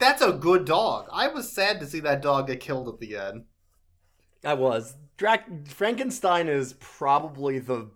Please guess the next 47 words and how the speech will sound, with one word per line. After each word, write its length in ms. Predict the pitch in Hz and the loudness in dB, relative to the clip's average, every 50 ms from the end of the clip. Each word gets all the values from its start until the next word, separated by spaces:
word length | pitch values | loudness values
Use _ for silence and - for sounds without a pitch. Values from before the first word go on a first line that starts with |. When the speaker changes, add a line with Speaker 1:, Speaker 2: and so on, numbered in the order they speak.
| _ _ | _ _
Speaker 2:
best. 280 | - 113 107 107 - - - - - - - _ _ _ _ _ _ _ _ _ _ _ _ _ | -2 -2 -2 -2 -4 -10 -16 -18 -20 -20 -20 _ _ _ _ _ _ _ _ _ _ _ _ _
He 240 | 127 143 156 170 196 | -16 -10 -6 -4 -4
might 200 | 233 294 349 262 | -2 -2 -4 -4
be 80 | 220 208 | -4 -4
the 120 | 185 170 | -4 -4
best 300 | 131 131 127 123 - - | -2 -2 -2 -4 -4 -6
character 400 | - 110 104 110 110 - 107 98 | -6 -4 -4 -4 -4 -6 -10 -10
in 100 | 92 90 | -10 -10
this 140 | 92 92 101 | -12 -14 -10
movie 300 | 104 98 98 87 92 85 | -8 -6 -6 -6 -8 -8
in 60 | 85 | -8
a 60 | 87 90 | -8 -8
lot 180 | 85 80 82 | -8 -8 -8
of 100 | 87 87 | -8 -6
Speaker 1:
He's, 160 | 90 87 87 | -6 -6 -6
Speaker 2:
ways. 160 | 92 107 131 - | -8 -8 -2 2
Speaker 1:
that's 220 | 180 180 180 - | 2 2 4 2
the 60 | 165 | 0
Speaker 2:
Real 120 | - 170 143 | 0 2 0
Speaker 1:
best 120 | - - | 0 0
Speaker 2:
good. 40 | - | -2
Speaker 1:
character. 360 | 127 123 120 - - 110 107 - - - - _ | -2 -2 -2 -4 -6 -10 -10 -10 -14 -18 -2 _
But 100 | - 240 | 2 2
it's 100 | 247 247 | 2 2
also 340 | - 269 285 285 - 339 330 | 0 0 0 2 0 -2 0
the 100 | - 226 | 0 0
least 600 | 185 165 151 143 143 165 175 180 - - - - _ _ - 135 | 0 0 -2 -6 -6 -6 -6 -6 -8 -8 -10 -12 _ _ -6 2
divergent 720 | 151 147 143 139 135 131 131 131 131 160 165 156 160 - _ _ _ _ | 4 4 4 4 2 -2 -4 -4 -4 -6 -8 -8 -10 -16 _ _ _ _
from 360 | _ _ - 139 131 127 123 | _ _ -2 -2 0 0 -2
its 140 | 120 - - | -4 -4 -4
original 520 | 127 117 110 120 120 127 117 120 113 110 | -4 -4 -4 -4 -6 -6 -6 -8 -8 -10
story. 680 | - - - 110 104 107 107 110 123 127 135 139 - - _ _ _ _ _ _ _ _ _ _ _ _ _ | -10 -10 -10 -8 -8 -8 -6 -6 -6 -6 -8 -10 -12 -16 _ _ _ _ _ _ _ _ _ _ _ _ _
Speaker 2:
Yes. 800 | - 131 143 151 156 156 117 92 90 - - - - - - - _ | -8 -4 0 2 2 2 2 0 -4 -10 -12 -12 -14 -14 -16 -20 _
Yeah, 160 | - 110 113 | -8 -2 0
Speaker 1:
That's 200 | 160 180 185 - | 2 2 2 2
Speaker 2:
that 100 | 107 113 | 0 0
Speaker 1:
the 80 | 117 - | 0 2
other 320 | 156 156 - 175 170 175 | 2 2 2 2 2 0
Speaker 2:
too. 60 | 175 | 0
Speaker 1:
thing. 340 | - 190 190 190 196 202 185 | -2 -2 -2 -2 -4 -6 -6
I'm 160 | 147 135 139 | -6 -4 -4
like, 200 | 139 135 139 135 - | -2 -2 -4 -4 -4
well, 220 | - - - - - - | -6 -8 -8 -8 -8 -8
it's 200 | 190 196 - - | -8 -8 -6 -8
just 200 | - 226 226 - | -10 -10 -6 -4
Frankenstein's 520 | 220 214 208 208 185 - 196 170 165 135 | -4 -2 -2 -4 -2 0 0 0 0 -2
monster. 560 | 143 151 165 175 - - - 110 92 95 - | -2 0 0 0 -2 -4 -10 -10 -10 -12 -14